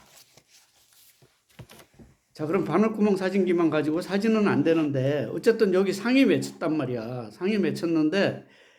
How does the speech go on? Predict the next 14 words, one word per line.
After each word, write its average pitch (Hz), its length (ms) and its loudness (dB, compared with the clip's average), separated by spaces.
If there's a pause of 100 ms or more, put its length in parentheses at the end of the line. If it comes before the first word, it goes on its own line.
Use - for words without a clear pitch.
(320)
이 220 160 2
맺힌 202 400 4
상을 208 720 0 (2500)
이제 165 320 -2 (840)
카메라 220 360 2
이만하게 175 480 2
크게 208 220 -2
만들어. 123 360 -4
이렇게 117 280 -12
크게 190 300 -6
만들어요. 123 600 -6
상자를 170 640 -4
크게 - 220 -2
만들어서 147 680 0